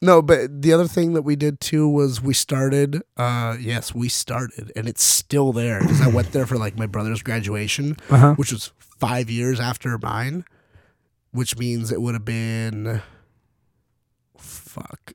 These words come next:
Speaker 1: it would have been, like,
Speaker 2: Like eight years?
Speaker 1: eight years after I started this, or I helped co-found with my friends.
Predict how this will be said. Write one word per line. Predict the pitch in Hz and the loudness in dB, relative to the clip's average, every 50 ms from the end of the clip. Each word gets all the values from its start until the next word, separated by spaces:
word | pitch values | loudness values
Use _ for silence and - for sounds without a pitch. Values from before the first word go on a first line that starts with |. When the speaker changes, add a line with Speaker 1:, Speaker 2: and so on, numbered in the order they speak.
| _ - | _ -10
Speaker 1:
it | 107 107 | -8 -6
would | 107 117 123 | -4 -4 -4
have | 120 | -4
been, | 110 120 110 107 | -6 -6 -6 -6
like, | 98 92 98 - - _ - - - - | -8 -8 -10 -10 -14 _ -20 -20 -8 -2
Speaker 2:
Like | - 143 127 | 0 0 2
eight | 127 135 135 123 | 4 4 4 4
years? | 127 131 135 139 156 170 | 4 4 4 4 4 6
Speaker 1:
eight | 143 175 190 - | 6 6 6 4
years | 143 151 160 165 156 135 120 104 - | 4 4 4 6 6 4 2 0 -4
after | - - 113 120 - - - 139 - | -4 -2 -2 -2 -2 -2 -2 -4 -2
I | - 104 | -2 -2
started | - - - - - _ - 147 139 147 151 131 117 104 85 95 | -2 0 -2 -2 -2 _ 0 2 4 4 4 4 0 -4 -8 -8
this, | 110 87 - - - - - - - - | -10 -8 -8 -6 -8 -8 -8 -10 -12 -8
or | 127 127 123 117 - - | -6 -4 -4 -4 -4 -4
I | - 107 | -4 -4
helped | 107 90 - - 139 135 - - - - | -4 -4 -4 -2 -2 -2 -4 -6 -16 -16
co-found | - - - 135 135 135 - - 123 98 90 101 98 98 | -12 -8 -4 0 0 0 0 -2 -4 -6 -6 -8 -8 -8
with | 104 110 117 104 - 113 | -8 -6 -6 -6 -6 -8
my | 110 92 | -8 -6
friends. | - 131 120 90 - - - - - - | -6 -6 -6 -6 -8 -12 -14 -16 -16 -16